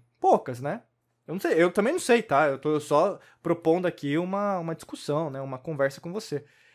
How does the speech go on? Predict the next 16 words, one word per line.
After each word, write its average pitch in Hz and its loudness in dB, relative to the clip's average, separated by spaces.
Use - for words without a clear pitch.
Mas 151 -4
do 139 -4
pouco - -2
que 330 -14
eu - -14
conheço, 202 -2
né? 160 -6
Assim, 156 -8
das 127 -8
pessoas 143 -10
que - -8
eu 135 -2
conheço, 147 -8
poucas 143 -6
leem, 190 2
né? 151 -10